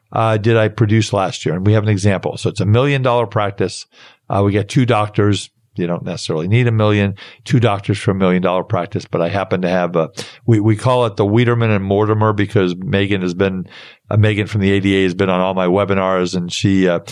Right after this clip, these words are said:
so, you know, uh, I, I decided to make her a partner in my dental practice. Thank you very much.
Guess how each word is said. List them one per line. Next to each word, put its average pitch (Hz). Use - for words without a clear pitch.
so, 92
you 104
know, 87
uh, 87
I, 110
I 107
decided 120
to 123
make 113
her 117
a 98
partner 110
in 95
my 92
dental 85
practice. 95
Thank 73
you 85
very 92
much. -